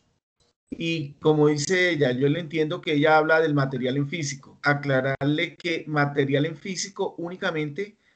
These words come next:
en lo que corresponde a Bogotá. Si se encuentran fuera de la ciudad, nosotros no po-, no tenemos cómo poderle enviar material por allá.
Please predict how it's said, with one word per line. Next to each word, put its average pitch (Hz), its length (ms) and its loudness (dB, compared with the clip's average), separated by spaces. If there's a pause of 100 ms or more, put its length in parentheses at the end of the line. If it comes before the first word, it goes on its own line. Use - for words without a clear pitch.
(260)
en 151 160 2
lo 139 120 4
que 139 120 -4
corresponde 135 520 -2
a 151 40 4
Bogotá. 143 680 0 (340)
Si 143 440 -2
se 143 160 -2
encuentran 151 420 0
fuera 175 200 0
de 180 60 2
la 170 100 0
ciudad, 156 460 -2 (120)
nosotros 143 540 -2
no 156 440 -2 (140)
po-, 165 180 4
no 160 200 -2
tenemos 156 340 -2
cómo 170 240 -8
poderle 143 260 0
enviar 135 200 2
material 123 440 -4
por 120 160 -6
allá. 101 240 -10